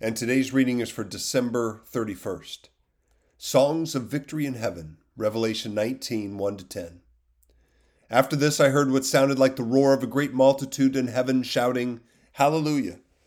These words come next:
Salvation and glory and power belong to our God, for true and just are his judgments. He has condemned the great prostitute who corrupted the earth by her adulteries.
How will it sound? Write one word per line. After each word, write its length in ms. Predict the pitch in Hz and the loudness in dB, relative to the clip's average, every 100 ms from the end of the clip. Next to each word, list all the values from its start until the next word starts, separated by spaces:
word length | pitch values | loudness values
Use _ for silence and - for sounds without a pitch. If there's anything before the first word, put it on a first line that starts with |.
| _ | _
Salvation 760 | - 131 120 131 160 - 160 147 | 4 6 6 4 0 -2 -2 -2
and 160 | 107 | -2
glory 500 | 113 135 139 147 143 | 2 4 6 4 0
and 180 | 107 95 | -2 -8
power 380 | - 131 139 143 | 0 4 4 4
belong 480 | 123 110 123 139 151 | 0 6 10 10 8
to 180 | 147 139 | 2 6
our 140 | 135 | 8
God, 440 | 127 123 123 123 - _ _ _ _ | 6 4 2 -2 -10 _ _ _ _
for 160 | 120 | -6
true 480 | - - 170 175 170 | -6 0 4 4 4
and 120 | 165 | 2
just 360 | 135 139 117 - | 6 6 6 0
are 100 | 117 | -2
his 220 | 120 113 | -2 -6
judgments. 840 | - 120 113 104 101 - - - _ _ _ | -2 -2 -2 -10 -14 -16 -20 -20 _ _ _
He 120 | 135 | -2
has 120 | 131 | -2
condemned 540 | - 139 135 170 139 120 | -4 -2 4 4 4 0
the 60 | |
great 260 | 117 135 131 | 0 -2 0
prostitute 720 | 139 139 139 117 117 110 - _ _ _ _ 143 | 0 0 -2 -10 -8 -10 -14 _ _ _ _ -2
who 100 | 135 | 0
corrupted 560 | 139 135 151 - 127 | 4 6 6 2 -4
the 140 | 113 113 | 0 0
earth 180 | 104 | 0
by 160 | - 113 | 0 0
her 140 | 117 | 0
adulteries. 580 | 113 117 120 123 110 - | 2 2 2 -2 -10 -10